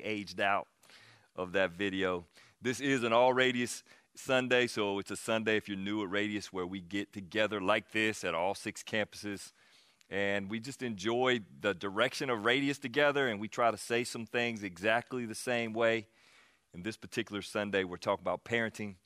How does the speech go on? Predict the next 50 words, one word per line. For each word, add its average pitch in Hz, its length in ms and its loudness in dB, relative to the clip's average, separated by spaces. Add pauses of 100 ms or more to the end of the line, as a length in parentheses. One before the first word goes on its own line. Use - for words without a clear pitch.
(260)
So 107 100 -8
we 110 100 -4
<laughs> - 0 -
thought 139 360 4
we 123 100 0
would 113 140 -6
put 123 160 4
a 110 60 2
few 131 220 0
of 110 120 0
our 117 180 6
kids 127 380 2
on 113 180 2
the 104 60 -6
screen. 120 520 -2 (1120)
Something 123 320 0
I 107 60 6
really 131 340 2
wanted 117 440 0 (500)
to 101 160 0 (100)
let 117 240 0
you 117 60 -4
know, 107 100 0
this 104 160 -4
is - 60 -6
how 110 180 2
Radius 110 480 -2
works. 95 460 -2
If - 120 -16
you're 98 120 -8
new 113 380 -4
to 113 200 -4
a 90 40 -4
church 120 380 0
like 110 240 2
Radius, 113 380 -2
and 87 180 -12
f-, - 200 -20 (160)
for 101 200 -2
us, 110 140 0
this 98 140 -8
is 110 60 -12
really 110 260 -4
important. 95 440 -6 (320)
Hey, 104 120 0
we 127 140 -2
hold 117 300 2
our 107 80 4
campus 120 420 0
pastors 120 680 0